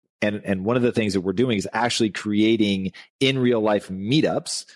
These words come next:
so that not only are you a part of this bigger global community, but also locally, you're going to, on a monthly basis, be able to get together with other like-minded people that believe in our ethos, that are awash in our content, so that you've got this baked in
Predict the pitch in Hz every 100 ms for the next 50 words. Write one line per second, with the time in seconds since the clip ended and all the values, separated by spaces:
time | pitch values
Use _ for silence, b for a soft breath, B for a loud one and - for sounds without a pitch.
0 | B - 113 107 101 98 101 107 143 156
1 | 127 113 107 - 117 107 98 98 98 107
2 | 104 90 113 160 139 113 104 101 95 98
3 | 101 104 113 104 90 95 120 202 208 107
4 | 92 92 90 B B 107 120 113 120 113
5 | 117 110 107 117 117 117 107 107 101 107
6 | - 110 107 98 87 123 135 123 104 104
7 | 101 95 98 110 117 104 101 101 98 95
8 | - 101 98 95 95 95 101 92 92 92
9 | - B - 107 110 120 120 117 107 104
10 | 104 101 95 - 95 95 92 92 107 117
11 | - 110 107 98 95 98 101 95 92 B
12 | B B - 120 110 107 110 113 98 -
13 | 117 123 - 107 104 95 98 85 110 120
14 | - 104 101 98 95 95